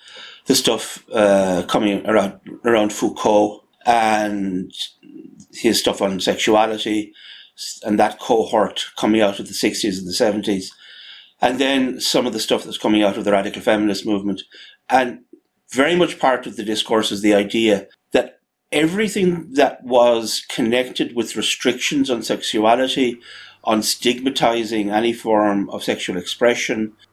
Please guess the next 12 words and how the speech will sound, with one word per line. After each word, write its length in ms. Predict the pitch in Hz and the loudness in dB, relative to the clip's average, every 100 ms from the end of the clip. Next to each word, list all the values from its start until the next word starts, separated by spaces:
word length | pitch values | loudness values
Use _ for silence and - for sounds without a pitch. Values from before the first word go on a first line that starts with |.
| - | -2
or 220 | 120 117 | 2 2
s-, 100 | 110 | 0
any 220 | - 135 135 | -2 -2 -2
forms 440 | 143 117 113 101 | 2 2 2 -2
of 60 | 98 | -2
sexual 400 | 120 110 - 104 | -2 -2 -2 0
relationship, 800 | 104 113 - 98 - 104 98 _ _ - - - | 2 0 -4 -8 -6 -6 -8 _ _ -20 -20 -20
were 320 | - 113 101 - _ _ _ _ _ _ 123 | 0 2 2 -6 _ _ _ _ _ _ -8
essentially, 960 | - - 143 156 - 139 131 120 101 - _ _ | -2 0 0 -2 -2 2 2 2 -2 -10 _ _
they 280 | - 139 135 | -2 0 2
were 360 | 131 123 117 - - - _ - _ _ _ _ | 2 2 0 -6 -18 -20 _ -20 _ _ _ _
coercive, 1400 | - - 147 131 147 160 - - 139 131 123 - - - | -10 0 2 4 4 2 -4 0 2 2 -2 -12 -16 -18